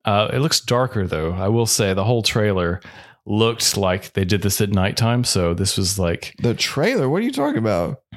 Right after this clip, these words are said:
Speaker 1: Uh, the, well, the whole gameplay video, I guess.
Speaker 2: Oh, they got Dwight's, uh, his things wrapped in a, well, is that Dwight or is that Jim's? They fucked up. They
Speaker 1: Okay.
Speaker 2: fucked up there.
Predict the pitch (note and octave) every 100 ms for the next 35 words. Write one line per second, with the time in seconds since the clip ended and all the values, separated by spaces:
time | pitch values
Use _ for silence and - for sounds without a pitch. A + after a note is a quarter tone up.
0 | - _ _ C3 C3+ B2+ - - C3 A#2+
1 | A2+ A2+ G2+ F2 F2 E2 E2 D2+ D2+ D#2
2 | E2 D#2+ - G3 G#3 E3 D#3 E3 D#3+ D3
3 | C3+ B2 C#3 D3 - - B2+ B2+ A#2+ A#2
4 | G#2+ _ _ - - _ _ _ _ -
5 | C#3 D3 - B2 A2+ G#2 A2+ A#2+ A#2 A2
6 | G#2 F#2 F2+ - - - C#3+ F#3 - E3+
7 | F#3+ - F3+ C4 - D#3 D#3+ - B2 F#3
8 | - B2 - - _ _ _ _ _ _
9 | - A2+ A#2 A2 - A#2+ A2+ C#3 F3 E3
10 | - - - A2 G#2+ A#2 A#2 D3 F3 B2+
11 | B2+ B2+